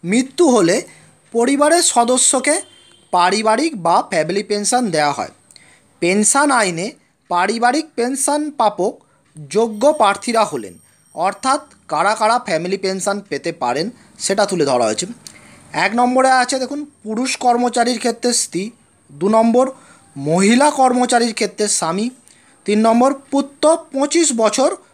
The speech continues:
বয়স পর্যন্ত, চার নম্বর অবিবাহিত কন্যা আজীবন বা বিবাহ না হওয়া পর্যন্ত, পাঁচ নম্বর বিধবা, বিবাহ বিচ্ছিন্না কন্যা আজীবন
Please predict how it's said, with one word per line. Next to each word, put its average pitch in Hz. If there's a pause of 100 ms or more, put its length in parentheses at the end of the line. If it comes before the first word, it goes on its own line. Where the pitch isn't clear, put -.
(180)
বয়স 175
পর্যন্ত, 170 (520)
চার 196
নম্বর 226 (540)
অবিবাহিত 254 (140)
কন্যা 202 (160)
আজীবন 180 (440)
বা 160 (480)
বিবাহ 220 (240)
না 202
হওয়া 226
পর্যন্ত, 107 (720)
পাঁচ 208
নম্বর 240 (640)
বিধবা, 220 (680)
বিবাহ 247 (140)
বিচ্ছিন্না 269
কন্যা 214 (520)
আজীবন 208